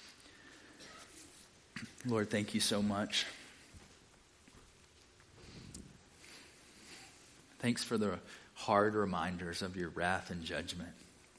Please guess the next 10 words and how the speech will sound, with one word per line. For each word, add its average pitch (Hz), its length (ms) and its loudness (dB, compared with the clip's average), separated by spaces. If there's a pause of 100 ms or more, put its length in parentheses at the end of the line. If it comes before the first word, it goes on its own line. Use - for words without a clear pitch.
(1600)
But 110 180 2
God, 92 220 -2
thank 104 360 0
you 98 120 0
that 90 100 0
you - 140 -10
care 92 340 0
about 92 300 -4
us. - 340 -8 (2750)
God, 95 160 -6